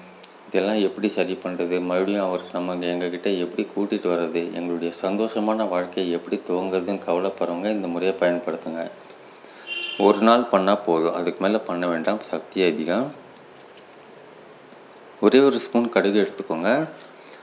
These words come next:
உங்களுடைய பழைய துணி ஏதாவது இருந்தா எடுத்துக்கோங்க. Handkerchief மாதிரி, ஆண்களாக இருந்தாலும் சரி, பெண்களாக இருந்தாலும் சரி, handkerchief மாதிரி ஒரு பழைய துணி ஏதாவது எடுத்துக்கோங்க.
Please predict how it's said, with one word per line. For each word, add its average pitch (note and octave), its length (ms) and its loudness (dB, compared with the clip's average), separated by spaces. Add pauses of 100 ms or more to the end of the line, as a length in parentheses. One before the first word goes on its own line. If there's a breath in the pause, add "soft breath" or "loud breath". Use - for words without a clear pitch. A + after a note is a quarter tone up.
(460 loud breath)
உங்களுடைய D#3 680 4 (580)
பழைய C#3 440 6
துணி C3+ 460 2
ஏதாவது G#2 360 4
இருந்தா F#2+ 240 0
எடுத்துக்கோங்க. F2+ 420 0 (100)
Handkerchief F2+ 640 0
மாதிரி, E2+ 260 2 (100)
ஆண்களாக F2 440 2
இருந்தாலும் E2+ 280 0
சரி, F#2+ 180 -2
பெண்களாக E2+ 400 -2
இருந்தாலும் D#2+ 300 -4
சரி, G2+ 160 -4 (120)
handkerchief A#2 680 0
மாதிரி F#2+ 260 -2
ஒரு F2 160 2
பழைய E2+ 340 2
துணி F#2 220 -2
ஏதாவது E2+ 420 0
எடுத்துக்கோங்க. E2 720 -6